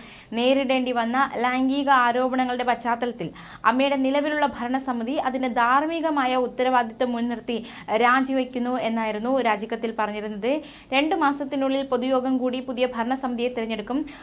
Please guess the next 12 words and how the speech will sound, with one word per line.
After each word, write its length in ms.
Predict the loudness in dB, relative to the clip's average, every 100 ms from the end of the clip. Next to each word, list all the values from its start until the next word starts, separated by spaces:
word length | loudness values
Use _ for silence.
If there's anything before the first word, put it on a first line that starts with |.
| 0
അമ്മ 180 | 2 4
ഒന്നാം 360 | 2 2 2
തീയതി 180 | 2 0
നൽകുന്ന 380 | 0 0 0 -2
കൈനീട്ടവും 680 | 0 -2 0 0 0 0 0
ആരോഗ്യ 340 | 2 4 2 -2
ചികിത്സയ്ക്ക് 420 | -6 -6 -6 -6 -2
നൽകിപ്പോരുന്ന 580 | -2 -4 -4 -4 -4
സഹായവും 640 | -6 -4 0 2 2 0 -4 -10 -6 2
അമ്മയുടെ 400 | 4 4 2 0
സമാദരണീയരായ 1080 | 0 0 2 2 4 2 2 2 2 2 2
അംഗങ്ങൾക്ക് 520 | 0 -2 -2 -2 0